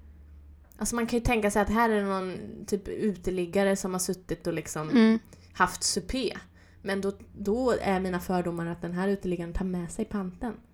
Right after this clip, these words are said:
Speaker 2: Ja, det borde man
Speaker 1: Den
Speaker 2: ju
Speaker 1: lämnar
Speaker 2: kanske
Speaker 1: inte
Speaker 2: göra.
Speaker 1: kvar,
Speaker 2: Nej.
Speaker 1: eh, panten där.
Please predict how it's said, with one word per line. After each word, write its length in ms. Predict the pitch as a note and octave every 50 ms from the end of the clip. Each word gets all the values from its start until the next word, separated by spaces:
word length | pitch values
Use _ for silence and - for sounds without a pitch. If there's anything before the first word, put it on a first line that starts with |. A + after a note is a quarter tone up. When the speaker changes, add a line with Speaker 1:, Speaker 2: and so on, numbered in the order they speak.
| _ _ _ _ - - - - -
Speaker 2:
Ja, 280 | - B3+ G3 F#3+ G3 G3+ G3
det 60 | A3+
borde 280 | G#3 A3+ G#3+ G#3+ - A3
man 80 | G#3+
Speaker 1:
Den 100 | G#3+ G#3
Speaker 2:
ju 60 | G#3
Speaker 1:
lämnar 240 | G#3 G#3 G#3+ G#3+ G#3+
Speaker 2:
kanske 100 | G#3+ G#3+
Speaker 1:
inte 120 | G#3 G3+ G3+
Speaker 2:
göra. 120 | F#3 -
Speaker 1:
kvar, 420 | - B3+ C4 B3 F3+ D#3 - - - - - - _ _ - - - - - - - _ _ _ _ _
Speaker 2:
Nej. 360 | - A#3 G#3 A3 G#3+ A3 G#3+ - - -
Speaker 1:
eh, 360 | F#3 F3+ F3 F3 F3 F3+ F3
panten 540 | - F3 E3 F3 D#3+ - - - - - -
där. 280 | - - - - -